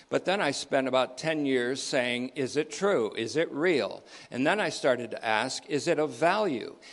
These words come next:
And if it is of value, then I must deliberate on it and then make my life accord with it.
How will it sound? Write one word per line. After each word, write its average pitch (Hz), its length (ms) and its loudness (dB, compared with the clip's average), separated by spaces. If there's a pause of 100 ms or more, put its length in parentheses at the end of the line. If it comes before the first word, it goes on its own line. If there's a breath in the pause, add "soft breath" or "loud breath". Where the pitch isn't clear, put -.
(140 loud breath)
And 135 120 0
if 185 160 0
it 233 140 2
is 156 160 0
of 135 160 0
value, 143 640 2
then 135 480 0
I 131 120 2
must 135 320 -2
deliberate 147 640 4
on 110 240 0
it 139 160 -4
and 139 240 -2
then 151 280 0
make 147 300 0
my 139 160 2
life 185 640 2
accord 180 640 -2
with 117 260 -2
it. - 400 -6